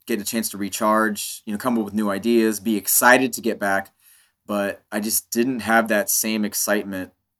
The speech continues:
when I returned back with the team once training camp started in twenty twenty. And we had to do everything at the stadium because of covid rules. I-, and it was tough because I felt very detached and very alone.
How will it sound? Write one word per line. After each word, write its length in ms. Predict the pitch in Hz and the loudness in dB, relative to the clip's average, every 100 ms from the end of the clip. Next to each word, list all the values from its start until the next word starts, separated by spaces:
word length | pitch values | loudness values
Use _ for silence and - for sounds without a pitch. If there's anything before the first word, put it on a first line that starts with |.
| _ | _
when 240 | 101 101 | -4 -2
I 60 | 98 | -2
returned 460 | 95 92 113 104 | -4 -6 -4 0
back 240 | 98 95 98 | 2 2 0
with 120 | - | -14
the 60 | - | -14
team 440 | 117 110 90 90 | -6 -4 -4 -8
once 360 | 92 90 - - | -8 -8 -10 -10
training 320 | - 110 104 | -4 -2 -2
camp 200 | 101 92 | -4 -8
started 380 | - 92 90 87 | -4 -4 -4 -6
in 100 | 85 | -10
twenty 240 | 101 90 | -10 -12
twenty. 380 | 82 95 90 104 _ _ _ - | -10 -12 -12 -16 _ _ _ -6
And 80 | |
we 80 | 95 | 2
had 80 | 117 | 4
to 80 | 117 | 6
do 140 | 120 | 4
everything 480 | 120 113 117 113 110 | 4 2 0 -2 0
at 100 | 104 | -2
the 60 | - | -2
stadium 400 | - 110 110 104 | 0 2 2 0
because 280 | 98 107 | -2 -6
of 60 | 107 | -6
covid 320 | 110 98 98 | -2 -2 -2
rules. 480 | 98 101 98 98 - _ _ - _ _ _ _ _ _ - | -4 -2 -4 -4 -10 _ _ -20 _ _ _ _ _ _ 2
I-, 240 | 120 131 | 8 8
and 80 | 135 | 8
it 100 | 165 | 6
was 120 | 160 | 4
tough 380 | - 170 95 - | 6 6 4 -2
because 240 | 104 117 107 | -6 -2 -2
I 80 | |
felt 260 | 107 123 110 | 0 0 2
very 280 | 113 127 123 | 4 6 6
detached 680 | 107 101 101 104 117 - - | 2 -4 4 6 4 -2 -6
and 200 | 107 101 | -4 -4
very 400 | 95 110 113 110 | 0 4 4 4
alone. 600 | 92 98 107 98 85 87 | 0 -2 0 0 -4 -14